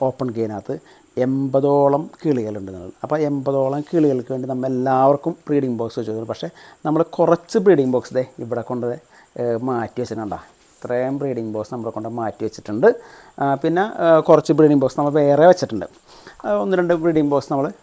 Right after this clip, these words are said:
നമ്മുടെ, ആ, ഓപ്പൺ ഗെയിനകത്തുണ്ട്. അപ്പോൾ നമ്മുടെ ഓപ്പൺ ഗെയിനകത്താണ് ഈ സംഭവം നടക്കാൻ വേണ്ടി പോണത്. അപ്പോൾ എന്തായാലും നമുക്ക് ഈ രാത്രി കാഴ്ച എന്തൊക്കെയായിരിക്കുള്ളൂ. ഇനി അതുകൂടാതെ തന്നെ നമ്മുടെ ബ്രീഡിംഗ്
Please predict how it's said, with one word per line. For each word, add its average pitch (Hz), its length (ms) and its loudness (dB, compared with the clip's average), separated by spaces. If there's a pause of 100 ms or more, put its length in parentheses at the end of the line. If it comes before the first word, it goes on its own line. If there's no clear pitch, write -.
(140)
നമ്മുടെ, 127 220 0 (280)
ആ, - 20 -2 (1080)
ഓപ്പൺ 151 280 0
ഗെയിനകത്തുണ്ട്. 156 420 2
അപ്പോൾ 160 160 -8
നമ്മുടെ 180 200 -8 (380)
ഓപ്പൺ 127 220 -2 (100)
ഗെയിനകത്താണ് 131 540 -4 (200)
ഈ - 20 -6 (140)
സംഭവം 120 320 -6
നടക്കാൻ 110 360 -8
വേണ്ടി 104 220 -12
പോണത്. 101 240 -8 (480)
അപ്പോൾ 135 160 -6
എന്തായാലും 139 340 -2
നമുക്ക് 131 240 -6 (300)
ഈ - 100 -4
രാത്രി 123 500 -4
കാഴ്ച 117 400 -4
എന്തൊക്കെയായിരിക്കുള്ളൂ. 107 640 -8
ഇനി 113 120 -8
അതുകൂടാതെ 113 400 -4
തന്നെ 120 160 -6 (120)
നമ്മുടെ 113 300 -6
ബ്രീഡിംഗ് 110 320 -8